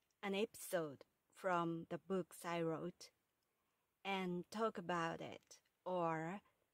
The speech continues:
talk about anything else I just feel like it.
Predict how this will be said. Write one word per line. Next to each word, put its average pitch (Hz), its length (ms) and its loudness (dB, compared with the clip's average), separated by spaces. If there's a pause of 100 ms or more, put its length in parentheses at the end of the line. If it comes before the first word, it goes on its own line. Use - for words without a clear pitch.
(920)
talk 190 240 0
about 170 460 2 (800)
anything 180 500 2
else 202 460 0 (180)
I 175 160 2
just 160 500 -6
feel 180 200 2
like 165 340 0
it. - 240 -14